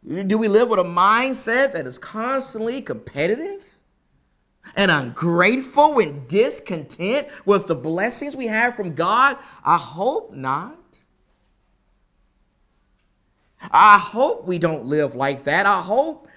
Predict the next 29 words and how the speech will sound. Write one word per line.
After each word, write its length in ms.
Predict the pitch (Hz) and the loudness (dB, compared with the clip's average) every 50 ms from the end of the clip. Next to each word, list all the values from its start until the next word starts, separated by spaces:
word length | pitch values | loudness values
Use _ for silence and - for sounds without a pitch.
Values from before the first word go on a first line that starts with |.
| _ _ _ _ - | _ _ _ _ -4
in 120 | 165 175 170 | -2 -2 -2
a 80 | 160 | -2
culture 680 | - - - - - 202 240 277 285 - - - 190 180 | -4 -6 -8 -6 -2 0 0 0 -2 -4 -2 0 0 0
where 160 | 160 160 156 | 2 0 -2
so 240 | 156 - 202 240 262 | -2 -2 -2 -2 -2
many 280 | 247 226 202 175 151 123 | -4 -6 -10 -10 -10 -12
people 560 | - - - 202 226 254 247 - - 196 - | -14 -16 -14 -12 -10 -10 -10 -8 -8 -6 -4
are 220 | 127 120 107 - - - | -4 -6 -6 -8 -12 -16
angry 880 | - 127 151 165 185 208 226 233 208 233 240 247 262 262 262 254 240 - - - - | -14 -12 -10 -8 -8 -8 -8 -6 -4 -2 -2 -2 -2 -2 -2 -4 -6 -8 -12 -10 -8
and 140 | 143 139 | -8 -6
full 260 | - - 175 156 127 120 | -4 -4 -2 -2 -2 -4
of 140 | 113 - | -8 -12
pessimism 880 | - - 196 202 226 220 - - 220 226 226 233 240 233 196 233 233 214 | -14 -10 -8 -8 -8 -8 -8 -10 -8 -6 -2 -2 -2 -2 -2 -4 -6 -6
and 160 | 202 175 156 | -6 -6 -4
resentment, 760 | 151 156 135 131 135 170 220 269 277 190 180 160 156 160 156 - - - _ _ _ _ _ _ _ - | -4 -4 -4 -4 -4 -2 -2 -2 -2 -2 -2 -2 -2 -2 -2 -4 -8 -20 _ _ _ _ _ _ _ -8
we 240 | 160 214 269 302 294 | -6 -4 -2 -2 -2
understand 640 | 277 240 208 175 190 180 185 - - 214 220 208 | -4 -4 -4 -2 -2 -2 -2 -2 -4 -4 -2 -2
that 100 | 196 190 | -2 -2
as 160 | 196 190 190 - | -2 -4 -4 -4
the 80 | 170 | -6
people 460 | 156 - - 254 277 269 247 214 185 | -6 -6 -8 -12 -8 -4 -2 -2 -2
of 120 | 165 127 127 | -2 -2 0
God, 400 | - 175 196 202 196 196 202 196 - - - - | 2 2 4 6 6 4 4 2 -2 -10 -10 -6
an 160 | 165 160 160 | -4 -4 -4
attitude 680 | - - 185 202 254 247 233 233 - - 226 226 185 | -4 -4 -4 -2 -2 -4 -4 -6 -8 -12 -10 -6 -6
of 160 | 147 117 110 | -6 -6 -8
gratitude 760 | 107 131 135 147 160 190 220 254 254 240 - - 247 233 240 202 | -8 -4 -2 -2 0 0 0 0 -2 -2 -4 -6 -8 -6 -2 0
and 120 | 190 156 | -2 -2
thanksgiving, 840 | - - 196 208 202 185 - - 143 156 214 247 247 269 277 269 247 | 0 -2 -2 -2 -2 -4 -6 -8 -4 -2 0 0 0 -2 -4 -8 -10